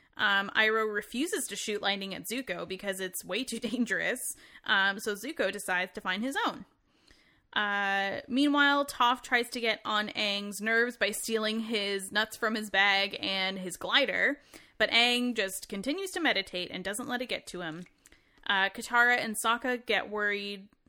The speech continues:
Katara and Aang get worried about Sokka because he's been missing for a long time, so they split up to try to find him. Aang finds him and tries to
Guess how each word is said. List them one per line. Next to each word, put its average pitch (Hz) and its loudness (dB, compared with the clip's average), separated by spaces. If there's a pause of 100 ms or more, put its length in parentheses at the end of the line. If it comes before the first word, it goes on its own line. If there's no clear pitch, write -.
(400)
Katara 262 2
and - -6
Aang 196 0
get 202 2
worried 196 0
about 190 -4
Sokka 196 0 (280)
because 240 0
he's 233 -4
been 202 0
missing 202 -2
for 185 -2
a 175 -2
long 170 -6
time, 170 -6
so 214 -6
they 190 -6
split 254 -2
up 240 2
to - -10
try 185 -2
to - -4
find 262 0
him. 262 -2 (520)
Aang 320 4
finds 214 2
him 202 -4
and 202 -6
tries 202 -2
to 196 -6